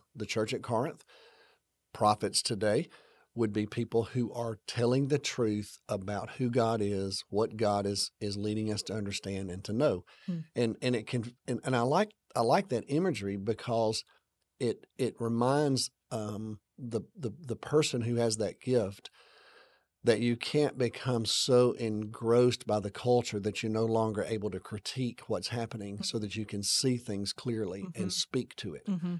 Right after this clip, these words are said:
Speaker 1: And so we, we use language that way. We say, "Man, this person was speaking prophetically to the church."
Speaker 2: Mm-hmm.
Speaker 1: That may not mean they're talking about the future. They're talking about right
Speaker 2: But
Speaker 1: now.
Speaker 2: they have a discernment, a clarity
Speaker 1: Correct.
Speaker 2: to say, "This is really
Speaker 1: That's
Speaker 2: the way
Speaker 1: right.
Speaker 2: it
Speaker 1: And,
Speaker 2: is."
Speaker 1: and I would tell you that that's a part of my calling.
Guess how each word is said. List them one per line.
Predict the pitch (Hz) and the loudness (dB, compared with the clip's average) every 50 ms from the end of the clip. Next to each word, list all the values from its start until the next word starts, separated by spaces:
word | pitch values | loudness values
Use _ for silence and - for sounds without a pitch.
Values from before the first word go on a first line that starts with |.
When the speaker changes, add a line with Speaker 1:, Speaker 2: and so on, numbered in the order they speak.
| - | -6
Speaker 1:
And | - 147 120 | -4 -2 -2
so | - - 113 110 110 107 - - - - _ _ _ - - _ _ | 2 4 4 4 2 2 -2 -10 -18 -20 _ _ _ -20 -20 _ _
we, | 120 120 123 | 0 2 2
we | 113 104 - 101 107 127 135 | 0 -2 -6 -4 0 0 2
use | 127 120 151 190 156 117 | 2 2 2 2 2 2
language | 120 117 131 185 233 240 143 98 | 4 4 4 4 2 0 -2 -2
that | 101 92 - | -2 -4 -2
way. | 87 95 95 | -2 -2 -2
We | 95 104 | -2 -2
say, | 104 - - 101 | -4 -4 -4 -2
"Man, | 107 117 113 104 104 | -2 0 0 0 0
this | 127 135 | 0 -2
person | - - - 117 104 - - 101 | -2 -2 -2 -2 -2 -2 -4 -4
was | 98 92 | -4 -4
speaking | - - 110 101 - 104 95 98 - | -2 -4 -4 -2 -2 -4 -6 -6 -8
prophetically | - - - - - - - 120 117 113 107 98 - - 98 95 95 | -6 -6 -6 -6 -6 0 4 4 6 6 4 2 0 -2 -2 -2 -2
to | - - 95 | -4 -4 -6
the | 90 87 | -6 -6
church." | - - 104 95 90 - - - | -4 -2 -2 -2 -2 -4 -6 -8
Speaker 2:
Mm-hmm. | 185 165 - 180 175 175 | -8 -6 -4 -4 -4 2
Speaker 1:
That | 170 117 123 139 | 4 4 4 6
may | 135 131 127 | 4 4 4
not | 123 123 117 - | 4 4 2 2
mean | 120 117 120 143 143 120 104 | 2 2 2 4 4 2 2
they're | 101 98 | 0 0
talking | 95 117 110 110 107 | 2 2 2 2 2
about | 98 82 | 0 -2
the | 95 | -4
future. | - - 127 135 - 98 | -2 -2 -2 -2 -2 -2
They're | 90 110 135 | -2 -2 -2
talking | - - 110 107 110 | 0 -2 -2 -2 -4
about | 98 98 82 58 | -4 -4 -6 -6
right | 76 82 92 104 113 101 - 180 | -4 -4 -2 0 0 -2 -2 -2
Speaker 2:
But | 202 - | 0 2
Speaker 1:
now. | - | 4
Speaker 2:
they | - 208 | 4 4
have | 202 202 185 | 4 2 2
a | 180 175 | 0 -2
discernment, | 170 175 - - 208 202 196 190 185 175 175 | -2 -4 -2 0 0 0 0 0 -2 -4 -4
a | 165 | -6
clarity | - - 208 202 196 190 180 170 170 170 | -2 0 0 2 2 2 2 2 0 0
Speaker 1:
Correct. | 170 165 110 110 110 101 - - - - - | 2 2 2 2 2 0 -2 -4 -10 -14 -10
Speaker 2:
to | - - 175 | -8 -6 -6
say, | - - 185 170 156 | -4 -4 -4 -4 -2
"This | 156 156 160 - - | -2 -2 -2 -2 -8
is | - - | -10 -10
really | - - - | -6 -2 0
Speaker 1:
That's | 95 90 - - | 0 2 0 0
Speaker 2:
the | - | -2
way | 101 98 | -4 -4
Speaker 1:
right. | - - | -4 -4
Speaker 2:
it | - 123 | -4 -2
Speaker 1:
And, | 123 113 | -2 -2
Speaker 2:
is." | 113 110 | -2 -2
Speaker 1:
and | - 127 117 110 | -2 2 4 4
I | 131 190 | 6 6
would | 180 147 - | 4 4 2
tell | - - 113 | 2 2 4
you | 117 127 | 4 4
that | 107 110 101 - | 2 2 2 2
that's | 107 110 110 - | 2 0 2 -2
a | 107 | -6
part | - - 131 120 117 | -2 0 2 2 2
of | |
my | 110 110 131 175 | 2 2 0 0
calling. | - - - 95 78 78 80 - | -2 -4 -6 -4 -4 -6 -8 -10